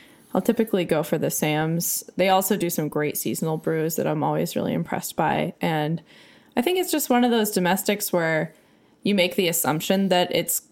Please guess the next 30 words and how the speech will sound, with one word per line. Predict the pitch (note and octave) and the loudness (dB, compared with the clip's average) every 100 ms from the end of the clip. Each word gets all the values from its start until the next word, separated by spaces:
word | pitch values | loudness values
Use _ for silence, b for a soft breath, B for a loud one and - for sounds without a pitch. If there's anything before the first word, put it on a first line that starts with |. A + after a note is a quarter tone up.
| - - | -8 0
on | E3 D#3 | 2 2
par | - E3+ D#3 F3 | 2 2 4 4
with | F3 F3+ | 2 0
your | F#3+ | 0
Millers, | F3+ F3 E3+ E3+ F3 | 2 2 0 0 -2
your | E3 | -2
Coors, | F#3 E3 E3 E3 | -2 0 -2 -2
your | E3 | -2
Buds, | E3 D#3 D#3+ E3+ - B B B B _ | 0 2 2 0 -4 B B B B _
but | - | -2
it's | F#3 | 2
really | C4 D#4 | 2 2
not. | E3+ E3 E3+ - - | 4 4 2 0 -2
It's | F#3 - F#3+ | -4 0 0
an | F3+ | 0
entirely | F3+ F#3+ F#3+ G3 F3+ E3 | 0 2 2 4 2 0
different | E3+ E3+ D3+ | -2 -2 -4
flavor, | - D#3 D#3 D#3 | -2 -2 0 -2
and | D3 D#3 | 0 -2
it's | - | 0
very | E3+ E3+ | 0 0
distinct | D#3+ - - D3 B2+ - - - - | -2 -2 0 0 -2 -8 -12 -12 -4
and | E3 D3+ D3 F3 | -2 0 -2 -2
much | F3 F3 - | 0 0 0
more | D#3 | -2
complex | - D3 - - - | 0 -2 -2 -4 -2
than | F3 D3+ | -2 0
you | D#3 | 0
might | C#3+ - | 0 -2
expect. | - - - - - | -4 -4 -4 -4 -12